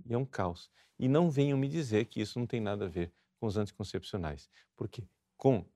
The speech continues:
a história da contracepção, nós começamos, não é, há mais de cinquenta anos atrás. Cinquenta anos atrás é a encíclica, não é, de Paulo sexto, mas eu falei pra vocês da Casta e Conube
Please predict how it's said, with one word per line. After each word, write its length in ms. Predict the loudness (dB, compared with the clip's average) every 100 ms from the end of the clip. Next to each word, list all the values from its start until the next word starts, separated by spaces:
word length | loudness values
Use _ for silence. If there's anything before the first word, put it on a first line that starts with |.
| 0
a 80 | 2
história 420 | 2 0 0 0
da 120 | -4
contracepção, 920 | 0 2 4 2 0 -2 -2 0 -2 -6 _ _
nós 260 | 2 2 4
começamos, 760 | 2 2 0 0 0 -2 -8 _ _ _ _ _ -4
não 100 | -2
é, 160 | -2 -4 _ _ _ _ _
há 120 | -6 0
mais 280 | 4 4 2
de 60 |
cinquenta 460 | 0 0 2 0 0
anos 140 | -2
atrás. 360 | -4 -4 -8 -8
Cinquenta 380 | -4 0 2 0
anos 100 | -2
atrás 340 | 2 2 4
é 40 |
a 40 | 2
encíclica, 600 | 0 -2 -2 -2 -2 -4 -4 _ _ _ _ _
não 120 | 0
é, 140 | 2 0 -6 _ _ -8
de 280 | 0 0 0 -2
Paulo 200 | 6 6
sexto, 520 | 6 6 6 6 -4 -12
mas 180 | -4 0
eu 60 | 0
falei 300 | 2 4 6
pra 140 | 6
vocês 540 | 4 2 4 2 2 -10 _ _
da 120 | 0
Casta 380 | 2 6 4 2
e 20 |
Conube 520 | -2 2 4 2 0